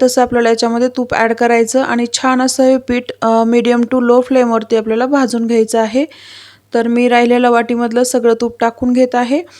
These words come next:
आणि छान असं आता या पिठाला मिक्स करून भाजून घेणार आहे. फक्त आपल्याला पीठ भाजण्यासाठी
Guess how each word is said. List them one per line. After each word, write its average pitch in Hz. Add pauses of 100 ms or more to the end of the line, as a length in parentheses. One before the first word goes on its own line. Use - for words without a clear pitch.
(240)
आणि 226 (100)
छान 240
असं 233
आता 226
या 233
पिठाला 240 (340)
मिक्स 254
करून 277
भाजून 247
घेणार 214
आहे. 196 (480)
फक्त 240
आपल्याला 247
पीठ 247
भाजण्यासाठी 254